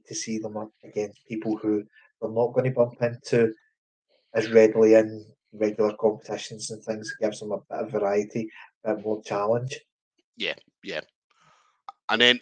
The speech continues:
Speaker 2: how will it, is, is it something you've worked out yet, how the, how the kind of fight kind of schedule's gonna go. I mean, what,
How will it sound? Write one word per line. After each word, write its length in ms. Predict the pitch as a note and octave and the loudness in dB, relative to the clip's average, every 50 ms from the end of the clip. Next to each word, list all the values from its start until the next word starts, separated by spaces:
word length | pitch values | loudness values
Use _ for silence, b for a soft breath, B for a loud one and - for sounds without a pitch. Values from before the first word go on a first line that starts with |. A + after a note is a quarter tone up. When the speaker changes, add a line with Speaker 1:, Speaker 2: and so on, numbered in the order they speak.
| _ _ - | _ _ 2
Speaker 2:
how 180 | A#2+ D#3 F#3 F#3 | 6 6 8 10
will 220 | F3+ F#3+ E3 D3 | 10 10 10 10
it, 100 | B2+ C3 | 8 8
is, 260 | C#3 C3+ A#2+ A2 A2 B B B B B B | 6 6 4 2 -2 B B B B B B
is 160 | - C3+ A#2+ | -4 -4 -2
it 80 | D3 C3+ | 0 4
something 300 | - F#3+ F#3 E3 D#3+ F3+ | 6 6 6 6 4 4
you've 200 | E3 D#3+ C#3 A#2+ | 4 4 4 6
worked 260 | D3 D#3+ D3+ - - | 6 6 6 6 6
out 240 | D#3+ D3+ C#3+ C3 B2+ | 6 6 6 4 4
yet, 320 | B2+ C3+ C#3+ D3 D#3 D3 - | 4 6 8 8 8 6 4
how 180 | - - D3 D#3 | 2 4 6 6
the, 560 | D3+ D3 C3 C3 C#3+ C#3 C3+ C3+ C3 A#2+ G2 b b b b b b b _ | 6 4 4 6 6 8 8 8 6 6 4 b b b b b b b _
how 260 | - A2+ C3+ D3+ D3+ D3+ | -4 4 6 6 6 6
the 120 | C3+ C#3 | 4 2
kind 200 | - - D#3 C#3 | 2 4 4 4
of 80 | C3+ - | 4 2
fight 340 | - - - C#3+ C#3 D3 - _ _ - - | 2 4 6 6 6 4 0 _ _ -18 -6
kind 160 | - D3+ C3 | -4 -2 0
of 60 | B2 - | 2 2
schedule's 640 | - - D3+ C#3 D3 C#3+ - C#3+ D3 C#3+ C3 B2 A2 | 2 4 6 6 4 4 4 0 -2 -2 -4 -4 -2
gonna 260 | - C#3 C3+ C#3 C3 | 0 2 2 2 2
go. 420 | A2 B2 C#3+ C#3 C#3 C#3+ C#3 C#3 | 2 0 2 2 4 4 4 4
I 20 | C3 | 4
mean, 200 | A#2+ B2 B2 B2 | 2 0 -2 -2
what, 160 | C3 C3+ A#2 | -2 -4 -4